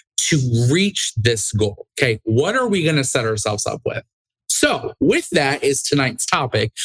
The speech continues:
which is meal planning. So besides meal planning, let's think about, "Okay, what do I know that I can do to help my weight loss?" Okay, number one, let's get some movement. I'm not talking about going to the gym five days a week,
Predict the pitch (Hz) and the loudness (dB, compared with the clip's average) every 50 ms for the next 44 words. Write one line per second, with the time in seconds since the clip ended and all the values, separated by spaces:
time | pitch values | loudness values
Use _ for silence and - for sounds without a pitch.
0 | - - - - 151 151 - 185 175 147 143 139 147 143 143 135 127 - - - | -10 -6 0 0 0 2 2 0 0 2 2 2 2 2 2 0 0 -2 -2 -2
1 | 123 110 101 - - - - - - - - - - - 202 180 170 151 _ _ | 0 0 -2 -4 -6 -10 -10 -10 -10 -10 -4 -2 0 0 0 0 -2 -6 _ _
2 | _ - _ - 156 156 - - 240 269 262 202 185 156 139 120 104 - - 101 | _ -10 _ 0 0 0 2 0 0 0 0 0 2 2 0 0 -2 -4 -6 -6
3 | 98 78 76 92 113 151 196 - - - - 202 165 180 151 160 147 139 143 - | -4 -4 -4 -2 0 0 0 0 -2 -2 -2 0 0 0 0 0 0 0 -2 -2
4 | - 127 120 147 110 - - _ _ - 110 113 117 123 151 214 302 359 359 _ | -2 -2 0 0 -2 -2 -4 _ _ -4 0 2 2 4 4 4 2 0 -4 _
5 | - - - 262 240 202 - 160 165 170 190 196 202 196 175 143 127 120 110 110 | -2 0 2 2 2 2 0 0 0 2 2 2 2 2 2 0 0 0 0 0
6 | 107 104 113 123 - - - - 156 185 233 277 277 277 - 233 214 202 165 135 | -2 0 -2 -2 -4 -4 -4 -4 -2 0 -2 -2 -2 -2 -2 0 0 2 0 0
7 | - 127 131 123 110 95 90 - - - _ _ - - _ - - - 180 170 | 0 0 0 0 0 -2 -4 -8 -10 -12 _ _ -20 -16 _ -4 -2 0 2 2
8 | 147 139 - - - - - 185 202 220 - - - 151 147 147 147 143 127 117 | 2 0 -2 -4 -2 0 0 0 0 0 -2 0 0 2 2 2 2 2 2 0
9 | 113 107 95 - - - - - - - - - - - - 143 190 226 _ - | 0 0 -2 -6 -8 -10 -6 -6 -4 -4 -4 -6 -6 -2 -2 -2 -2 -4 _ -2
10 | - 113 143 185 170 117 - _ - - - 254 233 - 277 233 180 139 127 - | -2 0 0 0 -2 -2 -6 _ -6 -2 0 0 2 2 2 2 4 2 2 2
11 | 92 85 - - - - _ _ _ _ - - - - - - 285 320 - - | 0 0 -2 -2 -2 -6 _ _ _ _ -14 -10 -8 -4 0 2 2 2 2 2
12 | 226 208 196 196 160 156 156 170 165 156 165 180 147 123 123 117 113 117 117 - | 2 2 2 2 2 2 0 0 0 0 0 0 2 2 2 2 2 2 2 0
13 | 120 110 104 113 110 110 - 101 101 98 98 117 - | 0 0 0 0 0 0 0 0 0 0 0 -2 -4